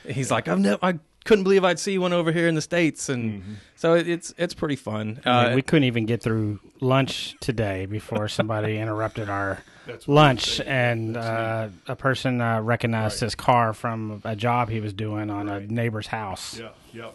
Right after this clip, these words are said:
Speaker 2: Well,
Speaker 3: So
Speaker 2: I mean, and, and in the Louisville area, uh, I think we discussed there's less than,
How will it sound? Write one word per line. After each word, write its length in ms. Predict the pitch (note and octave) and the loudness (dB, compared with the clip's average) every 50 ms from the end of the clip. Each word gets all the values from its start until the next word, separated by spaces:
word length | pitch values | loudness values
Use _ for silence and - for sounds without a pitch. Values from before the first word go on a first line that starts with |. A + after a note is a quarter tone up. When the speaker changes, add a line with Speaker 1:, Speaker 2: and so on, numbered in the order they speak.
| - - - - - - - | -18 -20 -20 -20 -20 -6 -4
Speaker 2:
Well, 100 | D#3+ D3+ | -4 -2
Speaker 3:
So 140 | C#3+ - B2 | 0 0 0
Speaker 2:
I 80 | A2 G#2+ | 0 0
mean, 160 | C#3 C3+ C3+ | -2 -4 -6
and, 140 | B2+ B2 - | -6 -8 -10
and 200 | - C3 B2+ B2 | -10 -8 -6 -6
in 140 | B2+ C3 C3+ | -6 -4 -6
the 100 | B2+ A2+ | -6 -6
Louisville 440 | G#2+ A2+ C3 C#3+ C3 G#2+ G2+ G2 A2+ | -6 -6 -6 -6 -6 -6 -8 -10 -10
area, 340 | A#2+ B2+ A#2 G2+ F2+ F2+ | -10 -10 -10 -12 -14 -14
uh, 360 | G2 G#2 G2+ G2+ - - - A2 | -14 -14 -14 -16 -16 -16 -16 -16
I 20 | |
think 200 | G2+ - A#2 G2+ | -12 -12 -12 -12
we 80 | G#2+ G#2+ | -10 -12
discussed 440 | G#2 G2+ G2 - - B2+ A2 G2 - | -12 -12 -12 -14 -12 -10 -12 -12 -12
there's 180 | G#2+ G2+ F#2+ G2 | -14 -16 -14 -12
less 240 | A2 A2+ A2 - - | -12 -12 -12 -12 -14
than, 200 | A2 G2 F#2 | -16 -16 -16